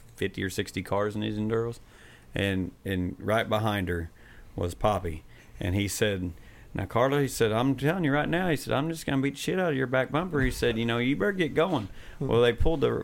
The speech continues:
cars on the racetrack, and they was three or four wide, and Carla's on the pole, and they're coming around, and, you know, they said, "All right, what we're gonna do is," they lined everybody up. They got everybody on the racetrack, lined them all up, and Tim Keithley was running at the time, and he said,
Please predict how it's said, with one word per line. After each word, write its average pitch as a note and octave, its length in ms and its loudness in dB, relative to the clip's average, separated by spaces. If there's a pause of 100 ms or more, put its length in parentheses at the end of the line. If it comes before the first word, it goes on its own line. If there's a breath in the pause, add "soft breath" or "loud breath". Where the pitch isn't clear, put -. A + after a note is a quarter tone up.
cars D#3 320 2
on A2+ 100 2
the G#2 80 0
racetrack, A2 480 2
and A2 80 0
they C#3+ 100 0
was E3 100 -2
three C3+ 220 2
or B2 80 2
four A#2 300 2
wide, G#2 520 2 (420 loud breath)
and F#2+ 180 0
Carla's G#2+ 400 2
on A2 200 2
the A2+ 60 -2
pole, G2 440 2 (720 loud breath)
and G2+ 160 0
they're G2+ 80 0
coming C3 280 2
around, B2+ 340 2
and, A#2 100 0
you A#2 40 0
know, A2+ 200 2
they A2 200 0
said, G#2+ 320 -2
"All G2+ 80 0
right, A#2+ 180 2
what A2+ 120 0
we're A#2+ 100 -2
gonna C3 140 2
do D3+ 140 2
is," B2+ 100 0
they G#2+ 120 0
lined A2 260 2
everybody A#2+ 440 4
up. G2+ 180 2
They G#2 100 0
got G#2 160 2
everybody A2 260 2
on A2+ 120 0
the A2+ 40 2
racetrack, G#2+ 400 2
lined G2+ 220 0
them A2+ 100 2
all A#2 180 2
up, G2+ 180 0
and G2 220 -2 (120)
Tim G#2+ 280 0 (120)
Keithley A#2 280 -2
was F#2+ 140 -2
running F#2+ 220 -2
at - 80 -10
the - 40 -6
time, G#2 180 2
and G#2 60 0
he G2+ 60 0
said, F#2+ 300 -2